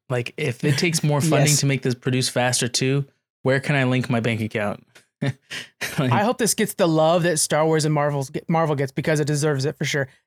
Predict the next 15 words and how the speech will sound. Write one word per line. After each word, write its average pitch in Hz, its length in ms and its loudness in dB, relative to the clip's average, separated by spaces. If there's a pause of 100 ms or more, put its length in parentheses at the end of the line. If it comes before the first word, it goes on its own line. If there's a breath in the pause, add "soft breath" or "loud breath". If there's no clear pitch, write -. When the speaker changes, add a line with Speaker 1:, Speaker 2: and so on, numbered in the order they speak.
(100)
Speaker 2:
Don't 208 200 2
Speaker 1:
Yeah. 185 120 2
Speaker 2:
Willow 160 200 4
this. 127 240 0
Like, 175 160 0
as 160 80 0
much 214 220 2
as 196 180 -2 (100)
Willow 185 320 2
we 175 100 2
were 165 60 2
Speaker 1:
I 165 160 4
Speaker 2:
hyped 165 100 -4
Speaker 1:
know. - 40 -14
Speaker 2:
for, 196 320 2